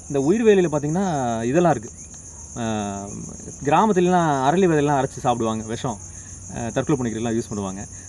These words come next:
அந்த அரளி விதையை வந்து நம்ம வந்து avoid பண்ணிடுவோம். எதையும் தொட மாட்டோம் அதை. பால்லாம் இருக்கும், அதுக்கு விஷம்னு. ஆனா, அதுல வர்ற மகரந்தத்தை இது வந்து கொண்டு வந்து சேர்த்து வச்சிருக்கோம். So, அதை வந்து நம்ம சாப்பிடும்போது அது ஒரு மருத்துவ குணமா மாறிடுது நம்மளுக்கு.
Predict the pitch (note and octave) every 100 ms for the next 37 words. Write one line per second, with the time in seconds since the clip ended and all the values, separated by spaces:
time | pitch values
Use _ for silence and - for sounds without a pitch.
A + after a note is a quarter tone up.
0 | - B2+ D#3+ E3 C#3 E3+ A3 G3 E3+ D#3+
1 | D#3 G3+ G3+ E3+ E3 D3+ D#3 C#3 B2+ G#2+
2 | - C#3 D3+ C3+ E3 C#3 A2+ G#2 - -
3 | - C#3 D3 C#3 A#2+ B2+ A2 A#2 - C3
4 | A#2 G#2+ - - - C#3+ C#3+ D#3+ F#3 E3
5 | F3 A3 F3+ D3 C3+ B2 B2+ C#3+ F3+ E3
6 | D#3 F#3+ D3 D3+ C#3 C3+ B2+ B2 A#2 G#2
7 | - - - - - - D3+ C3 G3 G3+
8 | G#3+ F3 E3+ E3+ E3+ D#3 G#3+ E3 D#3+ D3+
9 | D3+ F#3 E3+ D3+ C#3+ A#2+ A2 G2+ G2 G#2
10 | G2+ F#2+